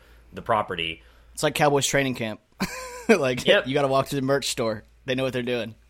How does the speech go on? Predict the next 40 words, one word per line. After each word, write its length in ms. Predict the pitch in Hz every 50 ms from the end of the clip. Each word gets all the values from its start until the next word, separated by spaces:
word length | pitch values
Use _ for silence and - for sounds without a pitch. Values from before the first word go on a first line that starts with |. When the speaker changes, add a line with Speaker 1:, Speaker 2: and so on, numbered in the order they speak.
| _ _ - - _ - -
Speaker 1:
Yeah, 260 | 135 143 120 80 110
e-, 120 | 127 135 -
it's, 240 | 135 131 - - -
it's 320 | - 120 - - - - - -
exiting 340 | 131 117 110 131 131 127
through 120 | 127 123 117
the 80 | 107
gift 200 | 92 107 107 92
shop, 240 | - - 90 76 -
per 140 | - 87 85
se. 340 | - - 76 67 62 55 - - _ _ - -
They've 260 | 95 110 110 101 -
got 180 | 123 117 117
a 20 | 113
system. 560 | - - 127 117 - 127 123 117 117 117 - -
They're 160 | 110 110 107
extremely 400 | 101 - - - 113 107 110 107
efficient, 640 | 104 95 - 110 - - 117 110 - 117 107 101 - -
and 280 | 113 107 104 98 92 -
it's, 380 | - 104 - - - - - - - 104 - - _ _ - -
you 200 | 87 107 110 107
can't 380 | - - 135 139 143 - -
buy 260 | 101 113 117 113 113
official 440 | 110 98 - - 120 107 - 113 104
Masters 420 | 95 95 95 98 95 - 101 90 -
gear 300 | - 92 95 92 95 92
on, 120 | 90 87
like, 180 | 82 82 - -
Amazon 520 | 135 123 113 113 104 110 104 104 104 98
or, 100 | 90 87
like, 160 | 85 82 82
masters 320 | 92 101 101 - - 104 87
dot 140 | 95 -
com. 220 | - - 92 92 90
It's 120 | 90 - -
only 380 | - 107 110 110 110 107 104 -
at 220 | 92 95 90 -
the 60 | 87 82
Masters. 520 | 85 87 85 82 - - 67 62 69 -
So 320 | - - 98 87 85 80